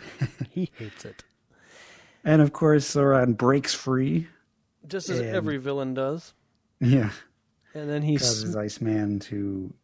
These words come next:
Speaker 2: he breaks the ice slide. So if you break the ice slide in the middle, Iceman no longer has support.
Speaker 1: 'Cause he says, "He broke free, shattered my ice slide. I'll fall." To which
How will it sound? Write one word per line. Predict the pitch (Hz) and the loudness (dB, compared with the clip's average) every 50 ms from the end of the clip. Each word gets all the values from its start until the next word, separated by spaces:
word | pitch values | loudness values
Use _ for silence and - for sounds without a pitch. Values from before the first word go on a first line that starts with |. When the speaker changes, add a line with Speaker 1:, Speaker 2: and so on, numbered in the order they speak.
| _ _ | _ _
Speaker 2:
he | - 120 104 | -8 -6 -4
breaks | 98 117 131 151 - | -2 0 -2 -2 -2
the | - - 107 - | -4 -6 -6 -6
ice | 95 131 190 180 | -4 -4 -2 -2
slide. | - - 104 98 92 92 92 98 - - _ _ _ _ _ _ _ _ _ _ _ _ _ | -4 -4 -6 -8 -10 -10 -10 -12 -16 -18 _ _ _ _ _ _ _ _ _ _ _ _ _
So | - - - 180 156 147 147 | -12 -2 2 4 4 4 4
if | 143 - | 2 2
you | 180 190 | 0 0
break | 170 170 185 240 220 - | 2 2 0 0 -2 -2
the | - - | -4 -2
ice | - 165 202 - | 0 0 0 0
slide | - - 127 113 113 113 117 | -2 -2 -4 -4 -2 -2 -2
in | 113 113 | 0 0
the | 113 | 0
middle, | 113 117 131 160 196 156 104 98 104 113 - _ _ _ _ _ _ _ _ _ _ _ _ _ _ _ _ _ - | 0 2 2 2 2 0 0 -2 -4 -6 -10 _ _ _ _ _ _ _ _ _ _ _ _ _ _ _ _ _ -4
Iceman | 156 160 156 - - 160 151 147 147 | -2 -2 -2 0 2 2 4 4 6
no | 143 147 151 | 6 6 6
longer | 151 143 139 135 135 | 6 6 4 4 2
has | 127 123 131 127 - | 2 0 -2 -4 -4
support. | - - 120 - - - 196 - - - - - _ _ _ | -8 -10 -12 -10 -8 -8 -8 -8 -8 -10 -16 -20 _ _ _
Speaker 1:
'Cause | - 143 143 | -4 -2 0
he | 143 135 | 0 0
says, | - - 160 143 135 131 127 - - - - _ _ _ _ _ _ _ _ _ _ _ _ | 2 2 2 2 2 2 0 -4 -8 -16 -20 _ _ _ _ _ _ _ _ _ _ _ _
"He | _ - - 247 | _ -4 -2 -2
broke | 240 196 214 208 208 208 | 2 4 6 6 6 4
free, | - - - 320 330 302 240 175 | 2 0 2 4 6 6 6 6
shattered | 147 - - 277 233 226 220 208 | 4 4 4 6 6 6 6 6
my | 226 220 196 | 4 4 4
ice | 220 302 330 - | 4 4 4 4
slide. | - - 240 214 180 170 147 135 135 - _ _ _ - | 2 2 4 6 6 6 4 4 0 -4 _ _ _ 2
I'll | - 226 196 170 160 202 262 | 4 6 6 6 6 4 4
fall." | - - - 415 427 440 427 370 262 220 170 156 135 120 107 104 - _ _ _ _ | 0 0 0 2 4 4 6 6 8 8 10 8 8 4 0 -6 -16 _ _ _ _
To | - 156 | 0 4
which | 147 147 143 139 - 165 | 4 6 4 4 0 -4